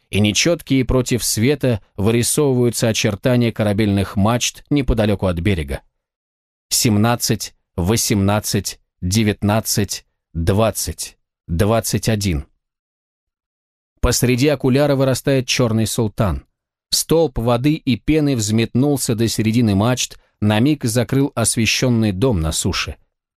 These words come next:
«Недолёт», разочарованно констатировал капитан с досадой обдёрнувшегося игрока. Бомба шла в правильном направлении,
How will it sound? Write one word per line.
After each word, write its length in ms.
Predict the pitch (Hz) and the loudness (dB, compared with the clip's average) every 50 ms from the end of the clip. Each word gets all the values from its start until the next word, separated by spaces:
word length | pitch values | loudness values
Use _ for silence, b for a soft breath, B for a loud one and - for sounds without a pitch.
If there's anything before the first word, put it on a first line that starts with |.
| _ _ _ _ _ _ _ _ - - | _ _ _ _ _ _ _ _ -4 0
«Недолёт», 840 | 92 101 104 104 98 107 101 98 104 107 92 - - - - - _ _ _ - | 2 2 2 2 2 2 2 2 2 0 0 -2 -6 -14 -18 -20 _ _ _ -4
разочарованно 880 | 95 98 110 113 101 117 104 - - 107 95 117 135 127 120 117 110 | -2 0 0 2 0 0 0 0 0 0 0 0 0 0 0 -2 -2
констатировал 800 | - - 120 107 - - 107 95 - - - 110 107 107 104 101 | -2 -2 -2 -2 -2 -2 -4 -4 -2 0 0 0 2 0 0 0
капитан 560 | - 98 - 98 87 - 117 120 123 104 b b b b b b | -2 -2 -2 -2 0 0 0 2 0 -2 b b b b b b
с 140 | - 95 90 | -6 -4 -2
досадой 580 | 101 110 101 - - 156 143 131 135 131 156 - | 0 0 0 0 0 0 2 2 0 0 0 -2
обдёрнувшегося 1040 | 123 117 104 104 104 127 131 110 110 107 101 - - - 104 104 101 - - 117 - - | -4 -4 -4 0 0 0 0 0 0 -2 -2 -4 -4 -2 -2 -2 -2 -2 -2 -4 -4 -4
игрока. 560 | 101 98 92 90 90 87 - - 80 - - _ _ _ _ _ _ _ _ _ _ _ _ _ - | -4 -2 -2 -2 -2 -2 -2 -4 -6 -6 -6 _ _ _ _ _ _ _ _ _ _ _ _ _ -4
Бомба 420 | - 80 117 151 165 156 156 160 | -2 0 2 2 2 2 0 -2
шла 240 | 139 - 151 151 151 | -2 0 0 0 -2
в 100 | - - | -2 -2
правильном 540 | - - 139 143 139 139 135 131 131 127 127 | -2 0 0 0 0 0 0 0 2 2 2
направлении, 800 | 123 117 - - 113 110 110 113 131 135 104 82 71 67 65 | 0 0 0 0 0 0 0 0 0 0 0 -2 -4 -6 -10